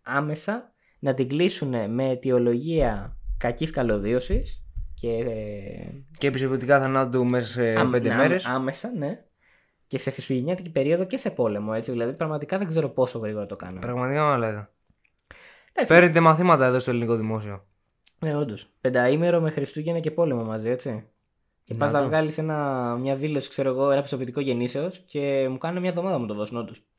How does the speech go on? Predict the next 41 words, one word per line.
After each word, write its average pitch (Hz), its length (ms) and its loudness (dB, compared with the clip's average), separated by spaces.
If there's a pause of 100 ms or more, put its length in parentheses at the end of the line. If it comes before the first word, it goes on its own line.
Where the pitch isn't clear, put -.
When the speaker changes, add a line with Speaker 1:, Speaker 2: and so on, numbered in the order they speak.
Speaker 2:
Μαλάκα, 131 420 2
ήθελα 147 280 2
να 123 420 6
πιάσω 135 260 -2
δουλειά 123 340 2
και 120 440 0 (400)
ήθελα, 120 760 0 (580)
πώς 139 140 -6
το 151 80 -2
λένε 131 140 0
αυτό, 113 180 -4
ρε, 110 80 -2
για 110 260 -4
το, 107 340 -4
το, 85 140 -4
ήθελα 135 280 2
ποινικό 123 280 0
μητρό 135 440 2 (380)
και - 100 -20
μου 156 140 -2
πήρε 170 560 4 (200)
είκοσι 156 380 -2
μέρες 170 260 6
Speaker 1:
Α, 113 40 2
Speaker 2:
για 110 80 0
να 120 60 4
Speaker 1:
και 120 60 4
Speaker 2:
μου 120 60 2
στείλει 175 140 6
Speaker 1:
καλά, - 20 8
Speaker 2:
το 202 80 6
Speaker 1:
και, 156 80 2
Speaker 2:
ποινικό, 156 320 2
Speaker 1:
και 196 60 8
Speaker 2:
ρε 175 60 8
Speaker 1:
εγώ, 165 80 4
Speaker 2:
μαλάκα. 113 240 2
Speaker 1:
και 151 80 2
εγώ 151 80 4
είχα 196 120 0
ζητήσει. 120 440 -6